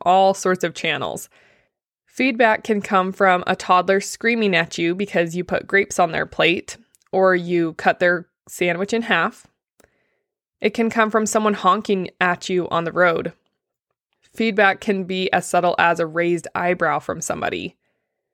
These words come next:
Or it can be more direct with actual written communication, like receiving an email from your boss on your performance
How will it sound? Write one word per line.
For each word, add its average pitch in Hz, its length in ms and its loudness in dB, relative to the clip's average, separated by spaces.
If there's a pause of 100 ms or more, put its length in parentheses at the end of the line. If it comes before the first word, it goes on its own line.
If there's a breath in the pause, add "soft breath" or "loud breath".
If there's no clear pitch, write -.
(440)
Or 202 420 6
it 208 100 2
can 214 200 -2
be 208 240 0
more 190 260 0
direct 220 500 0
with 185 380 2 (220)
actual 190 420 0
written 190 320 0
communication, 170 840 -2 (840)
like 180 300 2
receiving 180 560 0 (440 soft breath)
an 190 180 0
email 185 420 2
from 180 260 -2
your 175 140 0
boss 175 360 4
on 180 120 2
your 170 100 -2
performance - 800 -2